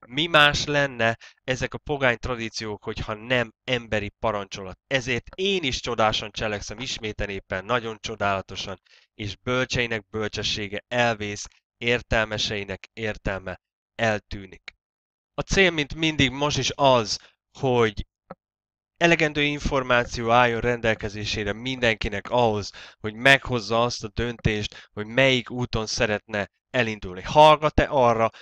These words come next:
amit leírt az atya, amit lediktált az embereken keresztül, amit a fián keresztül eljuttatott hozzánk, vagy követi a világ útját? Senkit nem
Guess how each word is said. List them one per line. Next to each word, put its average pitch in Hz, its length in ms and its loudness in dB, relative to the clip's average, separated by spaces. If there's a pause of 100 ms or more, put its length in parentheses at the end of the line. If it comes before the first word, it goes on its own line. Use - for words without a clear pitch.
(140)
amit 120 360 0
leírt 127 560 2
az 110 200 -8
atya, 123 380 0
amit 110 220 -4
lediktált 127 840 4
az 113 140 -4
embereken 117 560 -2
keresztül, 123 560 0 (260)
amit 113 360 -4
a - 100 -4 (160)
fián 147 460 4
keresztül 127 640 2 (840)
eljuttatott 147 680 2
hozzánk, 113 540 2 (120)
vagy 120 200 0
követi 131 560 2 (180)
a 110 100 -8
világ 110 480 2
útját? 110 640 -6 (320)
Senkit 139 480 4
nem 120 440 2